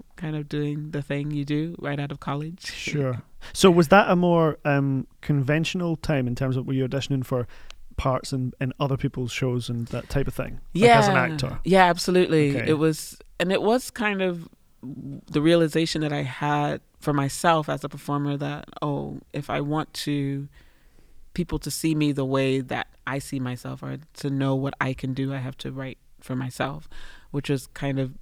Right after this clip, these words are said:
Speaker 1: a part of also, like, in my flight to China, it was like, "Oh, I can make money and also kind of try and work on developing something for my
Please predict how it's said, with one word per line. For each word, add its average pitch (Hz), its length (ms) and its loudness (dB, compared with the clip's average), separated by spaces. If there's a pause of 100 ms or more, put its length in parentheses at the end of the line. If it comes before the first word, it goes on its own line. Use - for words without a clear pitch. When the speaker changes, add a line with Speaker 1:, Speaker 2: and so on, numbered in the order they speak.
(120)
Speaker 1:
a - 60 -2
part 135 320 4
of 127 220 0
also, 131 380 -2
like, 131 320 -8 (800)
in 131 120 0
my 127 180 4
flight 135 340 2
to - 80 -8
China, 131 340 0
it 127 180 0
was 127 180 -4
like, 135 180 -6
"Oh, 185 140 0
I 160 100 0
can 143 220 -6
make 147 220 -4
money 180 260 -4
and 165 100 -6
also 143 300 -6
kind 139 240 -6
of 147 180 -8
try 143 200 -4
and 139 200 -2 (600)
work 143 440 2
on 135 340 0 (120)
developing 143 420 4
something 135 500 -4
for 135 440 -2
my 131 520 -4